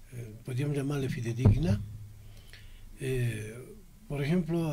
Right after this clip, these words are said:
ah, y hay personas que, eh, si bien físicamente no estuvieron, pero, mm, ellos ya habían planificado eso, el caso de Jesús Vera, por ejemplo,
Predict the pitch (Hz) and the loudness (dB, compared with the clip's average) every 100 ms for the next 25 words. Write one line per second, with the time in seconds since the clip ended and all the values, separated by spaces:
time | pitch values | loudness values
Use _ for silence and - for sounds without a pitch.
0 | 143 - 139 131 131 135 131 143 147 165 | -2 -8 -8 -8 -8 -6 -2 0 0 0
1 | 175 - 196 196 190 - 151 143 135 131 | 0 0 2 2 2 0 0 0 0 0
2 | 123 - - - - - - - - 127 | -2 -6 -16 -18 -18 -20 -20 -16 -8 -6
3 | 120 - 170 180 226 226 - - - 269 | -4 0 2 6 6 4 0 -4 4 6
4 | - 226 - 185 190 190 180 160 165 - | 8 6 4 6 6 6 6 4 4 0
5 | 147 135 135 160 196 - - - - - | 0 2 4 4 0 -4 -16 -18 -18 -18
6 | - - 143 143 139 127 120 117 110 104 | -18 -6 0 2 2 2 2 2 0 -2
7 | 104 101 98 95 90 - - - - - | -4 -4 -6 -10 -14 -16 -20 -20 -20 -20
8 | - - - - 180 175 180 147 170 160 | -20 -18 -18 -6 0 4 4 6 4 6
9 | 160 156 143 135 123 139 151 147 156 143 | 4 2 2 2 0 -2 0 2 2 0
10 | 127 147 147 - 127 117 120 131 120 180 | -2 -2 -2 0 0 2 0 0 2 2
11 | 117 95 95 - 101 - | 2 -4 -10 -12 -10 -6